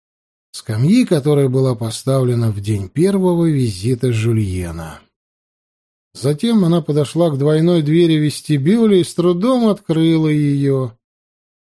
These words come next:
Тяжелый заржавленный ключ не хотел поворачиваться в замке. Наконец замок уступил,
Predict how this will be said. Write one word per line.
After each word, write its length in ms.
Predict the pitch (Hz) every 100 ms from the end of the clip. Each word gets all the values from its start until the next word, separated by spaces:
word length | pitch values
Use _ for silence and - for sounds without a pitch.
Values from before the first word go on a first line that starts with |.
| _ _ _
Тяжелый 500 | 98 98 127 143 131
заржавленный 800 | 117 123 117 135 135 127 127 127
ключ 360 | 143 165 165 -
не 120 | 135
хотел 500 | 147 143 156 165 156
поворачиваться 880 | 143 135 131 135 127 127 120 113 113
в 80 |
замке. 640 | 104 110 104 - 95 82 76 _ _ _ _ _ _ _ _ _ _
Наконец 420 | - 120 139 156 135
замок 500 | 113 135 135 120 110
уступил, 840 | - - 92 - 151 196 196